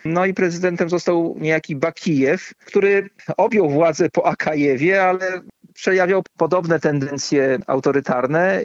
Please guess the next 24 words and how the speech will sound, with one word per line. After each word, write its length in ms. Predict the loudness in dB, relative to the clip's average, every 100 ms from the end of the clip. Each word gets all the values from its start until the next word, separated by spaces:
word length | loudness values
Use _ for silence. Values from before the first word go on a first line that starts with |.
| -4
i 240 | -2 -2 -2
po 140 | -2
pięciu 280 | 0 0 0
latach 200 | 0 -2
jego 320 | 0 0 0 -4
rządów 320 | -2 -2 -2
doszło 240 | -2 0
do 100 | -2
kolejnej 460 | 0 0 2 0 0
rewolucji 680 | 2 2 0 -2 -6 -6 -6
w 220 | _ _
kwietniu 240 | -4 -2 -2
dwa 100 | -2
tysiące 300 | -2 -2 -4
dziesiątego 380 | -4 -4 -2
roku, 220 | -2 -2 -2
znowu 240 | -2 -2
krwawej 640 | -6 -2 0 2 0 -2 -8 -8
i 60 | -4
wtedy 480 | -2 0 2 0 -2 -6
rozpoczął 560 | -2 -2 0 0 0
się 120 | 0 -2
proces 300 | -2 -2 -2
transformacji, 840 | -4 0 0 0 0 -2 -2